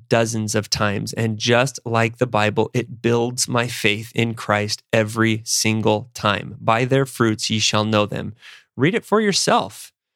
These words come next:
and ask yourself, "Does this persuade to believe in Christ or not?"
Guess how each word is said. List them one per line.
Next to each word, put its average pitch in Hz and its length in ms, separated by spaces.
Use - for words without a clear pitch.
and 151 140
ask 185 320
yourself, 113 440
"Does 113 200
this 175 180
persuade 156 640
to 151 80
believe 139 340
in 160 100
Christ 110 640
or 131 220
not?" 156 480